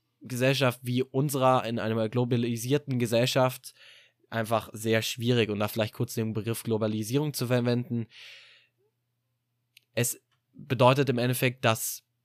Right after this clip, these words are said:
wir in einer Welt leben, die wirtschaftlich, ökologisch, ökonomisch und gesellschaftlich in allen Linien durchzogen ist, und zwar international.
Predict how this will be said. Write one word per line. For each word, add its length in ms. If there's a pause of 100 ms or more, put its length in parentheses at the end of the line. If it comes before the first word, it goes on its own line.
(1200)
wir 480
in 140
einer 340
Welt 240
leben, 680
die 520 (360)
wirtschaftlich, 1080 (1400)
ökologisch, 840
ökonomisch 920 (880)
und 400 (460)
gesellschaftlich 1040 (280)
in 160
allen 540 (320)
Linien 560 (560)
durchzogen 560
ist, 260
und 200
zwar 180
international. 840